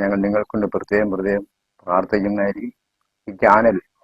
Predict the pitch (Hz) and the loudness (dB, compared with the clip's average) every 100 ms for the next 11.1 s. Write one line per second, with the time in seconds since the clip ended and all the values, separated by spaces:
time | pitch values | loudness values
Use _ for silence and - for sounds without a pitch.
0 | _ _ _ _ _ 104 - - 120 113 | _ _ _ _ _ -6 -6 0 4 4
1 | 113 107 101 98 98 - 104 107 - _ | 6 4 4 2 2 0 0 0 -2 _
2 | _ _ - 123 131 131 123 127 127 117 | _ _ 2 4 4 4 6 6 6 4
3 | 113 127 127 131 127 120 117 113 113 123 | 4 8 8 8 6 6 4 2 -2 -4
4 | - _ _ _ _ _ _ _ 98 101 | -8 _ _ _ _ _ _ _ -4 0
5 | 113 117 - 139 - - - 110 113 107 | 0 -2 -4 -6 -6 -12 -6 -4 -2 -2
6 | 104 139 156 - 110 104 110 104 107 107 | -2 -4 -10 -16 -6 -4 -2 -2 -2 -4
7 | 98 98 95 - - 104 101 104 104 127 | -4 -6 -8 -18 -12 -6 -2 0 0 -4
8 | 139 - - - - 98 98 95 82 82 | -8 -16 -20 -12 -2 0 0 -2 -6 -10
9 | - _ _ _ _ _ - 123 147 143 | -16 _ _ _ _ _ -4 4 6 6
10 | 165 156 151 147 139 123 139 131 139 135 | 8 10 10 10 10 8 6 8 8 8
11 | 160 | 6